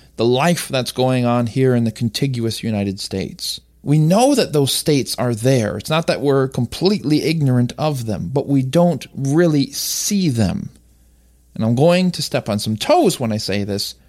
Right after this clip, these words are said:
but in a very real sense, this is still true in the church today. Ellen White's passion, really for the rest of her life, was trying to get anyone who would listen to see, to notice, to be aware of what was being done for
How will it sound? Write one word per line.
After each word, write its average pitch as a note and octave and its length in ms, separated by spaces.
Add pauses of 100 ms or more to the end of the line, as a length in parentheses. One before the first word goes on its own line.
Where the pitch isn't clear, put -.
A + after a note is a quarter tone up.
(1080)
but C3+ 160
in C#3+ 140
a C3 40
very F#3 360
real D#3 320
sense, D#3+ 460
this C#3+ 340
is C#3 100
still F3 400
true E3 560 (300)
in C3 140
the B2+ 80
church A2 420
today. A#2 460 (1800)
Ellen C#4+ 240
White's A#3+ 240
passion, - 680 (140)
really A#3+ 260
for G#3+ 200
the G3 120
rest D4 380
of - 160
her D3+ 140
life, C3+ 640 (640)
was F3+ 260
trying D4+ 400
to A#3 100
get D#3+ 300
anyone B3 640
who G3 160
would F3+ 160
listen D3+ 500
to C#3+ 200
see, D3 640
to - 220
notice, E3+ 760
to - 140
be E3 220
aware D#3 580
of B2 200
what E3 220
was D3+ 160
being D3 340
done C#3 280
for G3 520